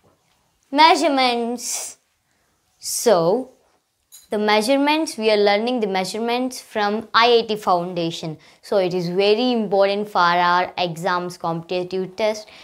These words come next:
et cetera. So first we'll get started. First one is physical quantity. The quantity which can be measured is called physical quantity. So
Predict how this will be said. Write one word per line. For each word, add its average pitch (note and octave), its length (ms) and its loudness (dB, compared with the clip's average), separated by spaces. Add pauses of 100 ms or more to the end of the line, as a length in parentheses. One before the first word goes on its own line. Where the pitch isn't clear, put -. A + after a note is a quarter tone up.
(140)
et G3+ 220 -4
cetera. D3 380 -8 (320)
So F3 560 0 (720)
first C#4 640 -2
we'll A#3 200 0
get A3 200 2
started. E3+ 500 -2 (300)
First D4 400 -2
one D#4 240 0
is C4+ 320 -4
physical B3 540 0
quantity. F3 680 -4 (260)
The G3 140 -4
quantity G3+ 560 2
which C#4+ 260 0
can C4 220 0
be B3 100 2
measured B3 500 2
is D4 220 -2
called F#4 200 2
physical C#4 380 -6
quantity. E3+ 540 -8 (240)
So E3+ 640 0